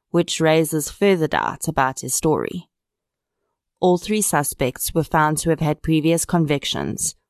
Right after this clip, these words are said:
or outstanding charges against them, with Jafta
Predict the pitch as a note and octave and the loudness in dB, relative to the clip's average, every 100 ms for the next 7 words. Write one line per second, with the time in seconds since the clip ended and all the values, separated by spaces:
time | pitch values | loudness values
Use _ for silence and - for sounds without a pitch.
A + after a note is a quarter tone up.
0 | _ E3 D#3+ D3 - - D3 C#3 C#3 C3 | _ 2 2 2 -2 -2 0 2 0 0
1 | D#3 D3 C#3 C#3 C#3 C#3+ C#3+ B2+ - - | 2 0 0 -4 0 0 2 -2 -6 -8
2 | D3+ - _ _ _ _ - D#3 - - | -10 -12 _ _ _ _ -4 -4 -2 0
3 | F3 D#3+ - B1+ | 2 0 -6 -6